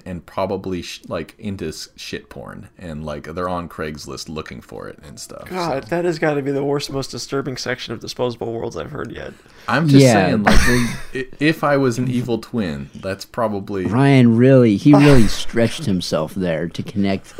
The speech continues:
Speaker 3: his two favorite things, dicks and poop.
Speaker 1: <laughs>
Speaker 3: And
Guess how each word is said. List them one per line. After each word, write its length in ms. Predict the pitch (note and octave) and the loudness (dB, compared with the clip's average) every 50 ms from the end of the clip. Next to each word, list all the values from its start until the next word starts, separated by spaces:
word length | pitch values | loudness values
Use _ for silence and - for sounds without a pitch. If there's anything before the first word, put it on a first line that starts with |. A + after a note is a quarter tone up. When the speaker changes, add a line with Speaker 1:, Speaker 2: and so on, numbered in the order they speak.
| E4+ - - | -6 0 2
Speaker 3:
his 240 | A#2+ G#2+ F#2+ - - | 2 2 2 -2 0
two 220 | - - D#3 D#3 | 6 6 8 8
favorite 460 | C3+ - C#3 A#2 A2 G#2+ A2 G2+ - | 6 4 4 2 4 4 2 0 0
things, 680 | - - A2 G2 F#2 F2+ F2 F2 F2 F2 E2+ E2+ - - | 0 -2 0 2 2 2 2 2 2 0 -2 -4 -8 -12
dicks 680 | - - F2+ F2 E2+ A2+ G#2+ G2+ F#2+ - - - - - - | -10 -8 -6 -2 0 0 0 0 0 -4 -8 -12 -10 -6 -2
and 400 | G#2 G#2 G#2 G#2 G#2 G#2 G2+ - - | 0 2 2 4 2 2 0 -4 -4
poop. 380 | - G#2 E2+ D2 - - - - _ _ _ _ - - - | -2 0 0 -2 -4 -8 -14 -20 _ _ _ _ -20 -14 -8
Speaker 1:
<laughs> 120 | - - - - - - - - - - - _ _ - - | -8 -8 -8 -8 -14 -12 -12 -14 -16 -16 -16 _ _ -6 -2
Speaker 3:
And 600 | A2 G#2 G2+ G2+ G2 G2 F#2+ G2 G2 G2 F#2+ - | 2 2 4 4 4 4 4 4 4 4 2 0